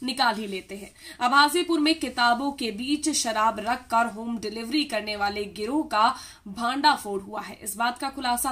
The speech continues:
तब हुआ जब पुलिस को गुप्त सूचना के आधार पर चेकिंग के दौरान एक छात्र के बैग से शराब की बोतलें मिली। पता चला कि इस गिरोह में कई और छात्र भी शामिल हैं, जिनकी तलाश में पुलिस जुटी है। जानकारी के मुताबिक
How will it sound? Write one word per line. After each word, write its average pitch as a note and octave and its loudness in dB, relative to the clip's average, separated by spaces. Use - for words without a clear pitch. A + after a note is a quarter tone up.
तब B3+ -2
हुआ C#4 -2
जब A#3 -6
पुलिस A#3+ -2
को B3 -8
गुप्त A3+ -12
सूचना - -2
के C4+ -4
आधार G#3 -2
पर G#3+ -4
चेकिंग D4+ 0
के D#4+ 0
दौरान A3+ 2
एक A#3+ -8
छात्र A#3+ -4
के A3 -10
बैग A#3 -2
से - -2
शराब C4 2
की C#4+ 0
बोतलें A3 -4
मिली। - -10
पता C4 2
चला D4 2
कि D#4 0
इस A#3 -4
गिरोह B3+ -4
में B3 -8
कई B3 -4
और G#3+ 0
छात्र G#3+ -6
भी G#3 -10
शामिल G3+ -4
हैं, G3 -14
जिनकी C#4 0
तलाश C4+ 2
में B3 -6
पुलिस A3+ -6
जुटी G#3 -4
है। D4+ -8
जानकारी A#3 -4
के A#3 -8
मुताबिक G#3+ -4